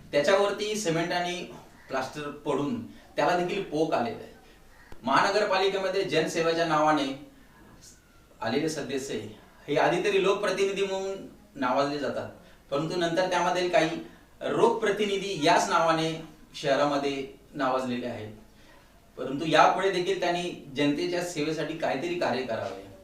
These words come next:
त्यामुळे असे होणारे जे घोटाळे आहेत, ते थांबतील. उल्हासनगर महानगरपालिकेमध्ये अनेक घोटाळेबाज आहेत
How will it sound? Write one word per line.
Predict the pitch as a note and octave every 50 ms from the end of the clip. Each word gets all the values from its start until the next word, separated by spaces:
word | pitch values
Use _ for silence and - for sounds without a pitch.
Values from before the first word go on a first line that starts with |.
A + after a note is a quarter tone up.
| - - - - - - - - - - - _ - - -
त्यामुळे | A#2+ B2+ C3+ C#3+ C#3+ D3 D3 D3 C#3+
असे | - D#3 - - E3 D#3+ D#3+ D3 - - - -
होणारे | C3+ C3 C3+ C3+ C#3 D3
जे | D3 E3
घोटाळे | - C3+ C#3 C3+ C3+ C#3+ C3+
आहेत, | B2+ A#2 G#2+ - -
ते | - - -
थांबतील. | - B2 B2 A#2+ A#2+ A#2+ - - - - - - -
उल्हासनगर | - C3 - F3 F3+ F#3+ F#3+ G3 F#3+
महानगरपालिकेमध्ये | - D#3+ D#3 D#3+ D#3+ E3+ F3+ F3+ - D#3+ D#3 D#3+ D#3+ D#3+ D#3+ D#3+ D#3 C#3+ D3 D3+ C#3+ -
अनेक | - C3 C3+ D3 D#3+
घोटाळेबाज | C#3 C3 C#3 C#3+ C#3+ D3 D3 C#3+ C3+ B2+ A#2+
आहेत | B2+ B2 A2 A2+ A#2